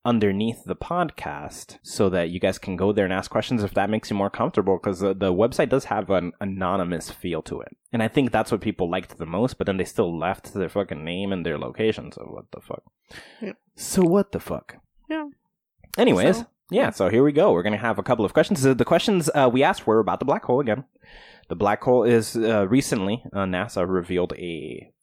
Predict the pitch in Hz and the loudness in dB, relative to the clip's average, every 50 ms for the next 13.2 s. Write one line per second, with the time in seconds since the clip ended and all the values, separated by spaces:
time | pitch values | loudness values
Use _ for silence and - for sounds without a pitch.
0 | _ - - 117 - - 107 90 85 85 78 - - _ _ - - _ _ _ | _ -2 -2 -2 0 -2 -4 -4 -4 -4 -4 -4 -6 _ _ -20 -20 _ _ _
1 | 233 208 220 220 202 196 208 196 180 170 - 180 180 208 214 214 214 208 196 190 | -6 -4 -2 -2 -2 0 0 0 -2 -2 -2 -2 0 0 -2 0 -2 -2 -4 -4
2 | 202 - - - - - 254 262 233 190 165 170 - - - 240 247 220 - _ | -6 -12 -14 -14 -8 -4 -4 -2 -2 -2 -4 -6 -8 -6 -6 -4 -4 -4 -4 _
3 | 185 185 185 - - 208 208 - 214 214 208 190 - - - - _ _ - 98 | -4 -4 -2 -2 -4 -4 -2 -2 -2 0 -2 -2 -4 -8 -14 -20 _ _ -6 -6
4 | 113 110 - - 76 82 87 - 82 92 90 87 87 87 98 107 107 110 - - | -6 -6 -8 -10 -8 -8 -8 -8 -8 -8 -6 -6 -6 -2 0 0 0 0 0 2
5 | 160 180 202 202 202 233 262 233 - - - - 131 123 120 120 113 110 110 - | 2 2 4 4 4 2 2 0 -6 -8 -6 -2 0 2 4 4 2 0 -2 -4
6 | - 117 110 110 101 101 95 82 104 117 165 - - - 113 85 90 - - _ | -2 0 2 2 2 0 0 0 0 0 0 -2 0 2 4 4 2 0 -4 _
7 | _ _ _ _ _ _ _ _ _ - - 220 208 - - 233 226 233 233 - | _ _ _ _ _ _ _ _ _ -4 -4 -4 -4 -2 -2 0 0 0 0 0
8 | 226 233 226 233 - - 202 185 180 190 202 196 - _ _ _ - 208 196 - | 0 -2 -2 -4 -4 -2 -2 -2 0 -2 -4 -6 -10 _ _ _ -6 -6 -4 -4
9 | - 208 202 208 208 208 202 196 190 185 190 196 - - - - _ _ _ _ | -4 -2 -2 -2 -2 -2 -2 -2 -2 -2 -2 -4 -8 -14 -18 -20 _ _ _ _
10 | _ _ 214 208 214 226 240 - - - 240 254 247 254 262 - _ _ _ - | _ _ 0 2 2 2 2 2 2 4 4 4 4 2 0 -4 _ _ _ 0
11 | 196 185 180 165 175 - - 185 170 165 170 185 170 170 - 185 170 175 170 175 | 0 2 2 0 0 0 0 0 0 0 0 -2 -4 -2 -4 -4 -2 0 0 -2
12 | - - 180 175 170 170 170 170 170 170 196 190 196 196 92 - - - 101 120 | -2 -2 -2 -2 0 0 0 0 0 0 2 2 2 2 2 0 -2 -4 -2 2
13 | 156 175 170 - | 4 4 4 2